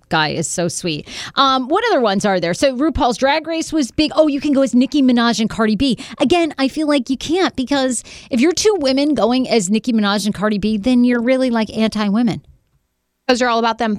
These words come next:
Speaker 2: fighting. Let's
Speaker 1: I
Speaker 2: see what
Speaker 1: know.
Speaker 2: else I got.
Speaker 1: I think that one's offensive. You could go as Step Brothers. I feel like people do that all the time. I love Bob Ross and Bob Ross's painting.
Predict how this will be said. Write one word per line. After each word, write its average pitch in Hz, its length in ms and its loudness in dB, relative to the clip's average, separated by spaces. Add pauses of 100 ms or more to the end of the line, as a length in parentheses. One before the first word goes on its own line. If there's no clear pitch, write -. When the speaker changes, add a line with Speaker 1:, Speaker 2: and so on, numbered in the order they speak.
Speaker 2:
fighting. 170 380 -4 (480)
Let's 202 120 -12
Speaker 1:
I 277 40 -4
Speaker 2:
see 285 60 0
what 311 60 0
Speaker 1:
know. 370 80 -2
Speaker 2:
else 190 100 -6
I 175 40 -6
got. 175 200 -6 (760)
Speaker 1:
I 240 100 0
think 233 140 -2
that 226 120 -2
one's 233 120 -2
offensive. 202 300 -4
You 220 80 0
could 226 120 0
go 226 60 0
as 220 100 -2
Step 233 220 -2
Brothers. 247 340 0
I 214 60 -2
feel 196 120 -4
like 185 100 -2
people 190 220 -2
do 160 80 0
that 170 120 0
all 160 120 0
the 160 80 -4
time. 175 240 0 (280)
I 269 100 2
love 285 200 0
Bob 233 260 0
Ross 220 280 0
and 214 100 2
Bob 190 220 0
Ross's 180 320 -2
painting. 170 500 -2